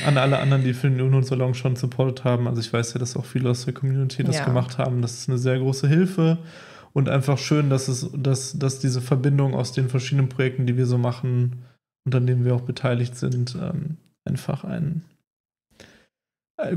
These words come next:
Speaker 1: schöne Synergien ergeben.
Speaker 2: Ich mag auch deinen Namen, Haselmaus, Front,
Speaker 1: <laughs>
Speaker 2: weil mich das an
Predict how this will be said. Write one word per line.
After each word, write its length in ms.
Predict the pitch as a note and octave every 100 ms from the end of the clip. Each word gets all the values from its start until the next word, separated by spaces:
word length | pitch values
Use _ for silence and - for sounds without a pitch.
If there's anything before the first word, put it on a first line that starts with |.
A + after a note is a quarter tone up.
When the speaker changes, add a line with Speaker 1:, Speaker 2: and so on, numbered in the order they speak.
| E3
Speaker 1:
schöne 260 | - F#3
Synergien 560 | D#3 D#3 C#3 C3 C3+ C3
ergeben. 580 | - B2 B2 B2 C3 D3 - - -
Speaker 2:
Ich 180 | G3+ G#3+
mag 240 | G3 A3
auch 120 | F#3
deinen 520 | - F#3+ F#3+ F#3+ F#3+
Namen, 460 | F#3 G3+ A3+ F3+ F#3
Haselmaus, 800 | F#3 F3 E3+ E3 E3 A#3+ - -
Front, 580 | - - E3+ G#3+ E4 - - - - -
Speaker 1:
<laughs> 400 | - E3 F#3 E3+
Speaker 2:
weil 760 | F3+ F#3 G#3 G#3 G#3 G#3 G#3 G3+ - _ _
mich 240 | G#3 G#3 G#3
das 260 | G3+ G3+
an 440 | - G3 G3 F#3+